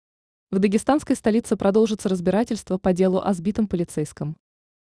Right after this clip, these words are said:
В минувший четверг возле махачкалинского аэропорта правоохранители попытались остановить машину без номеров. Водитель проигнорировал требования,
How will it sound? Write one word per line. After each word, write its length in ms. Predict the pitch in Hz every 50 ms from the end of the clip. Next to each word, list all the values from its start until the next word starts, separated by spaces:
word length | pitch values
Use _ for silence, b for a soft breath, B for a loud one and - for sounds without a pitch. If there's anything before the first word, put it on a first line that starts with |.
| _ _ -
В 80 | 185
минувший 400 | 196 214 226 254 277 - - 262
четверг 400 | - - 226 - 240 302 - -
возле 240 | 220 208 220 208 220
махачкалинского 760 | 208 208 - 214 - - - 196 208 214 208 - - 180 175
аэропорта 580 | - 185 185 185 180 - - 269 285 - 254 202
правоохранители 760 | - 190 180 185 180 - - 180 180 202 240 - 302 254 254
попытались 500 | - 196 - 190 - 240 247 254 233 -
остановить 520 | - 185 - - 190 185 185 196 240 -
машину 380 | - 170 175 - - 247 262 240
без 160 | 185 190 175
номеров. 480 | 190 185 180 175 160 151 147 - _ _ _ _ _ _ _ _ _ _ _ _ _
Водитель 420 | - 185 196 190 226 262 - 277 240
проигнорировал 600 | - 240 240 202 208 202 202 208 220 208 190 185
требования, 680 | - - 247 269 247 240 185 175 165 160 151 151 160